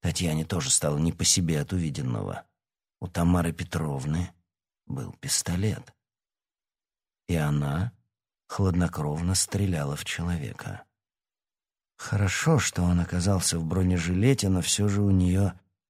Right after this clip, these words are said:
даже рука не дрогнула, когда она пыталась его убить. «Он назвал её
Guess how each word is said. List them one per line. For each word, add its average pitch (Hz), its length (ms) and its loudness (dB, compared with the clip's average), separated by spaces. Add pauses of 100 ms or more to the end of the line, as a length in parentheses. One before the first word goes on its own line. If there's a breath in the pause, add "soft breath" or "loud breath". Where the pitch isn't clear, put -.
даже 87 260 -2
рука 95 300 2
не 131 120 6
дрогнула, 78 540 -2
когда 67 400 -6
она 67 140 -4
пыталась 64 520 -6
его 65 240 -8
убить. 58 460 -8 (1120)
«Он 92 320 2
назвал 98 580 2
её 92 580 0